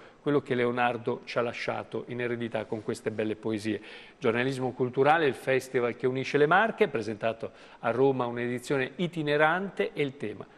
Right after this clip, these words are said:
sarà il viaggio, come abbiamo già visto. Chiudiamo con questo appuntamento, un appuntamento, eh, che in esclusiva, in anteprima assoluta, abbiamo trasmesso l'anno scorso,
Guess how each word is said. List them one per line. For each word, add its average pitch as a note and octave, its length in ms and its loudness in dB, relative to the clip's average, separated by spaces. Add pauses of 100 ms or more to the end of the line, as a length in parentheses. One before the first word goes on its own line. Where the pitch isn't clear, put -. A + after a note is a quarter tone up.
sarà A#2 320 -4 (120)
il C3 180 -4
viaggio, G#2+ 400 -8
come A2+ 160 -8
abbiamo G#2+ 380 -10
già G#2+ 180 -4 (220)
visto. A#2 320 -4
Chiudiamo G#3+ 380 4
con D3+ 440 2 (240)
questo D#3 240 2
appuntamento, C#3 1040 4
un G#2+ 160 -4
appuntamento, A2+ 720 -2 (320)
eh, A2+ 240 -4
che A#2+ 480 -2
in A2+ 160 -8
esclusiva, A2+ 540 -4
in G#2+ 100 -6
anteprima A#2+ 540 -4
assoluta, B2 500 -2 (300)
abbiamo A#2+ 300 0
trasmesso A#2 480 -4
l'anno A2+ 240 -4
scorso, B2+ 720 -4